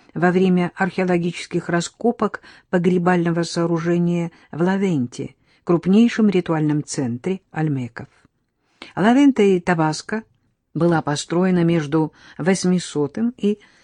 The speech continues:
трехсотым годами до нашей эры на песчаном острове, поросшем мангровыми деревьями и окруженном болотами. Примечательна Ла-Вента своими пирамидальными насыпями и огромными каменными головами в шлемах.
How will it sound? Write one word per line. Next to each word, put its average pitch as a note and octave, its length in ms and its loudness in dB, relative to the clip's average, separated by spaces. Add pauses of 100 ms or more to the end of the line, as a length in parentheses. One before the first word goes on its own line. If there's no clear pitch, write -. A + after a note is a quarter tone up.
(140)
трехсотым G#3+ 720 2
годами F3+ 640 0
до F3+ 200 2
нашей E3+ 400 2
эры F3 260 2
на F3+ 100 2
песчаном E3+ 580 0
острове, F3 480 -4
поросшем G3 640 -2 (280)
мангровыми E3+ 720 2
деревьями E3+ 800 0 (280)
и A3 80 -2
окруженном D#3+ 720 -2 (220)
болотами. B2+ 640 -6 (520)
Примечательна G#3 920 4 (220)
Ла-Вента F3 800 2 (240)
своими F#3+ 680 0
пирамидальными G#3+ 720 2
насыпями E3+ 800 -2 (320)
и D#3+ 80 -2
огромными B3 580 6
каменными F#3 600 0
головами E3 720 -2
в - 80 -18
шлемах. D3 720 -4